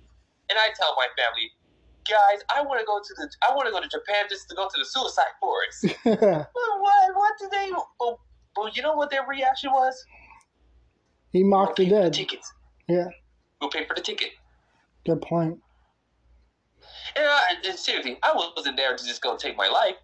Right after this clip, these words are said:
Speaker 1: I was just there to experience, like, is it really, is it so quiet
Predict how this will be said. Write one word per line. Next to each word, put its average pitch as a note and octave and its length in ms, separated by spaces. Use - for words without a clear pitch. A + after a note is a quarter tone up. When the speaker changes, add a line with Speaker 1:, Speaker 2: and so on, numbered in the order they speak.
Speaker 1:
I G#4 180
was C4+ 80
just D#3 240
there F3 280
to F3+ 180
experience, F3 840
like, D#3+ 220
is F3+ 160
it D4 160
really, B3+ 240
is F#3 200
it F3 100
so G#3+ 360
quiet A3+ 460